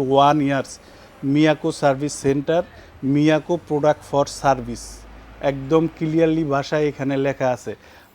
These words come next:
অনেকে কাট কোট ছাপায় দেয়, দশ বছর, পাঁচ বছর মুখে বইলা দেয়, যেটা কোম্পানি থেকে আমরা পাবো,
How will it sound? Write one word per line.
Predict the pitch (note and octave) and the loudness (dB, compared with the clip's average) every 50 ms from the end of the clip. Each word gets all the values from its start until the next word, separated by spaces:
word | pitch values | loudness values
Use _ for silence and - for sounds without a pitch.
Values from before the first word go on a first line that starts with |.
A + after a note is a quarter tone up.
| C#3 C3+ | -6 -4
অনেকে | D3+ C#3+ - D#3 D3 - - | -4 -4 -4 -4 -4 -2 0
কাট | - - - - - | 0 0 0 -2 -4
কোট | D#3+ D3+ - - | -6 -6 -6 -6
ছাপায় | - D3 C3+ - - D#3 D3 C#3+ B2+ C3 | -4 -4 -2 0 2 2 2 2 0 -2
দেয়, | C3+ D3 D#3+ D3 C3 C#3 | -2 -2 -2 -4 -4 -4
দশ | C#3 C#3 C#3 C#3+ | -4 -4 -4 -6
বছর, | C3+ - - C#3 C3 B2+ - | -8 -6 -6 -8 -6 -4 -2
পাঁচ | C#3 C#3 C#3 C#3 D3 | -2 -2 -2 -4 -6
বছর | C#3+ - C#3+ C3 D3 D3 | -6 -6 -6 -4 -4 -4
মুখে | C#3 - - C3+ C3 C3 | -4 -4 -4 -4 -2 0
বইলা | C#3+ D3 D3+ D#3 C3+ B2+ | 0 0 0 0 -2 -2
দেয়, | C#3 D3+ F3+ - - - A#2 A2+ | -2 -4 -4 -6 -10 -10 -4 0
যেটা | D3+ D3+ C#3+ - F#3 F3+ - - F#3 | 0 0 2 4 2 2 2 2 2
কোম্পানি | F3+ F3 E3+ - E3+ E3 F3 F3 D#3 - | 2 2 2 0 -2 0 0 0 -2 -4
থেকে | F3 - F3+ F3 E3+ | -4 -2 -2 -2 0
আমরা | E3+ F3 E3+ - - | 0 0 0 2 2
পাবো, | E3+ D#3+ D#3 F3 | 2 2 2 0